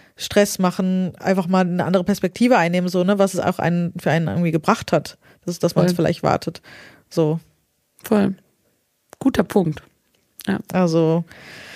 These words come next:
Speaker 1: jetzt mal abgesehen, ah ja, genau, ähm, ah ja,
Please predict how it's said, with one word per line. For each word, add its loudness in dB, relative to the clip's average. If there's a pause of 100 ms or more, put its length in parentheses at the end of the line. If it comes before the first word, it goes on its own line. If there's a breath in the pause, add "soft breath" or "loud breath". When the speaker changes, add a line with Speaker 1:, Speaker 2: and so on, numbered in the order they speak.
(460 loud breath)
Speaker 1:
jetzt 2
mal 4
abgesehen, 4 (120)
ah 2
ja, 4
genau, 4 (160)
ähm, -2 (160)
ah -2
ja, 0